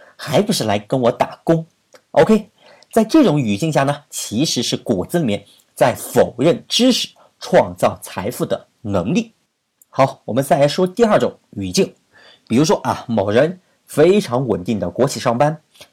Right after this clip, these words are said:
单位工作非常的稳定，业务也很稳定，但是呢，他还是去大量的阅读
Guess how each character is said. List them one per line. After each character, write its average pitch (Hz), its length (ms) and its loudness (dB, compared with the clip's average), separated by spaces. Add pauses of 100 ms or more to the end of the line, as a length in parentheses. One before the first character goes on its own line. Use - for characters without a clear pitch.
(120)
单 160 240 2
位 143 180 4
工 131 180 -2
作 95 180 -2
非 139 340 0
常 143 140 0
的 147 60 2
稳 156 280 2
定， - 200 -2 (100)
业 170 280 2
务 95 180 -6 (140)
也 95 240 0
很 143 220 -2
稳 95 120 -12
定， 92 160 -10 (460)
但 196 160 0
是 202 80 -2
呢， 226 240 2 (320)
他 - 160 -2
还 113 260 -2
是 147 140 -2
去 - 320 -2 (220)
大 139 340 2
量 104 180 0
的 90 120 -4
阅 120 280 0
读 110 300 -4